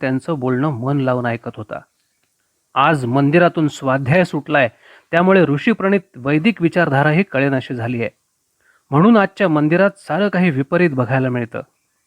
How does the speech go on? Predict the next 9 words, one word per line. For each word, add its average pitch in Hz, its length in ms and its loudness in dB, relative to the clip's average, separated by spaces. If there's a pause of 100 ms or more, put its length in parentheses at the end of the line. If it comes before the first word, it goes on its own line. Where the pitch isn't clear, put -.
(100)
मंदिरात 160 640 4
येणारा 190 320 4
माणूस 175 400 0
देवाच्या 165 460 0
दर्शनासाठी 175 760 -2
येतो 151 240 0
हे 202 180 4
खरं 165 160 -2
असलं 135 400 -2